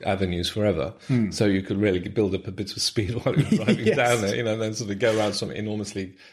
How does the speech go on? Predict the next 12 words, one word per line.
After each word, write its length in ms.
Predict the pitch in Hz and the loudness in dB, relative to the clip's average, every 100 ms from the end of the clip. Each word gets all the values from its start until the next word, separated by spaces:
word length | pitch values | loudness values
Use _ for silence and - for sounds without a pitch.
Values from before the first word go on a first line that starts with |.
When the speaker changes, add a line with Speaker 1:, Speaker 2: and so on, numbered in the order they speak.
| _ - | _ -6
Speaker 1:
curved 420 | - 120 104 95 | 0 2 2 0
bit 200 | 113 101 | -2 -2
at 80 | 90 | -2
the 120 | 110 | 0
end. 280 | 98 87 101 - - - - - | 0 -4 -10 -16 -20 -20 -20 -12
T-, 100 | - | -6
uh, 320 | - 120 95 | 0 0 0
t-, 180 | - - | -4 -4
so 200 | 113 123 | 0 2
you 100 | 113 | 2
could 160 | 107 123 | 0 -2
stay 340 | - 107 85 | 2 2 2